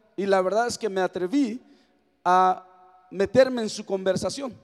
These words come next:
de estas personas. Y les dije, "Lo que está en la película es verdad. El diablo sí existe". Así se los dije, ¿no? De la nada. Íbamos caminando, ¿no? Ese día fui un metiche, esa noche, en su <laughs> conversación.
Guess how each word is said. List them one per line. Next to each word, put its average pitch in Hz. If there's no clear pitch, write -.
de 180
estas 196
personas. -
Y 202
les 208
dije, 220
"Lo 208
que 208
está 262
en 320
la 262
película 208
es 175
verdad. 180
El 180
diablo 208
sí 202
existe". -
Así 277
se 233
los 190
dije, 175
¿no? 202
De 175
la 165
nada. 233
Íbamos 254
caminando, 302
¿no? 294
Ese 214
día 233
fui 233
un 233
metiche, 226
esa 185
noche, 175
en 160
su 196
<laughs> -
conversación. 185